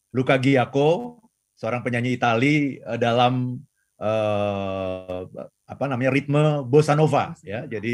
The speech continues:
Speaker 2: ya.
Speaker 1: sebetulnya ini bukan lagu bossas nih, ini lagu biasa ya, tapi kemudian
Speaker 2: Hmm.
Speaker 1: dibuat versi bossasnya begitu ya.
Speaker 2: Hmm.
Speaker 1: Nah,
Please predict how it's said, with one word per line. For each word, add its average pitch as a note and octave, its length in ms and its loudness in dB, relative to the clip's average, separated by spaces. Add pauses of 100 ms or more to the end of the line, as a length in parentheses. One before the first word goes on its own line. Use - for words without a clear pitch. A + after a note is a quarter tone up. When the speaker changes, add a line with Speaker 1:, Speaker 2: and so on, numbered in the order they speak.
(120)
Speaker 2:
ya. - 100 -20 (320)
Speaker 1:
sebetulnya D#3 280 4
ini G3+ 100 2
bukan D#3 160 2
lagu C#3 180 2
bossas D#3 340 2
nih, G#2+ 240 -8
ini C#3+ 80 -6
lagu C3 180 -2
biasa A#2+ 360 0
ya, G2+ 100 -6
tapi A2+ 240 -10
kemudian A#2 340 -2
Speaker 2:
Hmm. A2+ 60 -4
Speaker 1:
dibuat A2 400 -4 (460)
versi A#2+ 640 0
bossasnya A#2+ 640 -2
begitu G2 240 -10
ya. B2 160 -4 (420)
Speaker 2:
Hmm. F#3 160 -20
Speaker 1:
Nah, C3 200 2